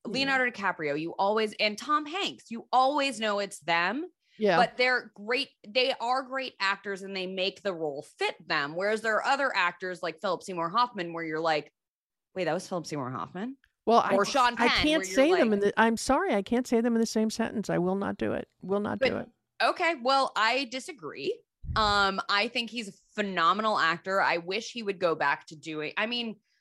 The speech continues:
Speaker 2: A Few Good Men, Rain Man, Magnolia, Vanilla Sky, Collateral. He plays the bad guy in Collateral. Like, that is not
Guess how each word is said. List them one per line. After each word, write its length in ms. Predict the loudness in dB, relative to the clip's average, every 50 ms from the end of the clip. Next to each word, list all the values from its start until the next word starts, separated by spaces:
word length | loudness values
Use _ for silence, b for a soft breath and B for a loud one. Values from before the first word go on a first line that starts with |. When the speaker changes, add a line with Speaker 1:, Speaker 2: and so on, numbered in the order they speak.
| _ _ _ _ _ _ _ _ -10
Speaker 2:
A 60 | -10
Few 400 | -10 -10 -8 -2 0 2 2 2
Good 220 | 2 0 0 0
Men, 520 | 0 0 2 2 2 2 2 0 -2 -8 -12 _ _ _ _ _ _ _ -6
Rain 380 | 0 2 2 2 2 0 0
Man, 440 | 0 0 0 0 -2 -4 -6 -8 -14 _ _ _ _ _ _ -4
Magnolia, 880 | -2 0 0 0 2 2 4 4 4 2 0 0 0 0 0 0 -2 -4
Vanilla 460 | -6 -4 -2 0 0 0 0 0 -2
Sky, 640 | -2 -4 -2 0 2 4 6 6 4 4 2 -2 -10 -16 _ _ _ _ _ -14
Collateral. 840 | -8 -6 -4 -2 0 0 2 2 2 2 2 2 2 2 2 0 0
He 140 | -2 -6 -6
plays 240 | -4 -2 -2 -2 -2
the 80 | -2 -2 0
bad 340 | 2 2 2 2 2 2 2 4 4 4 4 2
guy 40 | -2
in 120 | -4 -6
Collateral. 880 | -6 -4 -2 0 2 2 2 2 0 0 0 0 -2 -2 -2 -4 -8 -12 _ _ _ _ _ _ -2
Like, 360 | 0 2 2 2 0 -2 _ _ _ _ _ _ _ -20 -20 -10 -4
that 200 | -2 -2 -2 -2 -6
is 80 | -10 -10
not 420 | -8 -6 -2 -2 0 0 0 -2